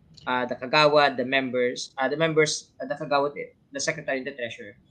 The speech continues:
Technically, ang, ang talagang hinihingi lang for treasurer lang eh. Yun lang talaga yung call. Kasi,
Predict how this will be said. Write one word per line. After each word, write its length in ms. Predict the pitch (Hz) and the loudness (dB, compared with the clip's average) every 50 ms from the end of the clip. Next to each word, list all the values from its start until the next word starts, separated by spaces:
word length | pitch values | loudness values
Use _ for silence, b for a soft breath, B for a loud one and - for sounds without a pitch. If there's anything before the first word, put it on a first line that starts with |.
| - - _ _ | -20 -20 _ _
Technically, 480 | - - - 190 190 143 180 160 151 | 2 2 2 0 0 2 2 4 4
ang, 240 | 151 151 143 147 - _ - | 2 2 0 -4 -10 _ -2
ang 160 | 170 165 175 | 0 0 2
talagang 320 | - 196 196 202 202 202 | 4 6 6 6 6 6
hinihingi 480 | 196 196 196 185 175 156 175 165 156 151 | 4 2 4 4 2 2 2 2 2 2
lang 160 | 156 170 165 | 2 2 2
for 160 | - 165 156 | 2 0 0
treasurer 480 | 151 143 143 139 - 147 131 135 127 123 | 2 2 2 2 0 -2 -4 -4 -4 -4
lang 240 | 139 135 123 117 113 | -4 -6 -6 -8 -14
eh. 80 | 113 _ _ _ _ _ _ 156 | -20 _ _ _ _ _ _ -2
Yun 80 | 170 | -2
lang 160 | 180 185 180 190 | 0 -2 0 0
talaga 240 | 170 170 160 175 | 0 2 2 2
yung 160 | 165 165 143 120 | 0 0 -2 -4
call. 400 | - 131 131 143 139 123 113 - | -4 0 2 2 2 2 -2 -4
Kasi, 480 | - 139 - 165 160 156 151 139 151 | -4 -2 2 4 4 4 4 2 -2